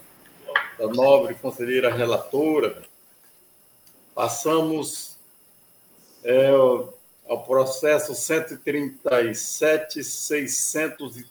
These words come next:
trinta e seis. Continua como relatora a nobre conselheira Dulcinea Benício, a quem concedo a palavra.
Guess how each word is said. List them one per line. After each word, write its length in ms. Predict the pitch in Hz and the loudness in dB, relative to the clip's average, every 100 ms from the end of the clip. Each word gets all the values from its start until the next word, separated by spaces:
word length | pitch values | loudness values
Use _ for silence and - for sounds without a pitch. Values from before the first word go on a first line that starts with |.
| - | -8
trinta 340 | 147 160 160 | -4 -4 -4
e 60 | 139 | -4
seis. 840 | - - 147 151 127 - - - _ _ _ _ | -4 -2 0 0 -2 -6 -10 -12 _ _ _ _
Continua 480 | 131 123 135 143 131 | -6 -4 2 2 2
como 220 | 143 127 | -2 0
relatora 500 | 135 135 - 147 139 | 2 4 2 2 2
a 60 | 131 | 4
nobre 300 | 143 139 - | 4 2 -4
conselheira 760 | 147 - 127 135 127 110 104 | -10 -8 -2 2 2 2 -4
Dulcinea 600 | 117 123 151 - 131 135 | -12 -6 -6 -4 -2 0
Benício, 560 | 127 120 127 151 147 120 | 2 2 2 0 0 -6
a 20 | |
quem 160 | 117 117 | -10 -10
concedo 360 | 120 - 120 | -8 -4 -2
a 40 | 113 | -2
palavra. 640 | 107 104 113 113 110 107 | -4 0 2 2 2 -4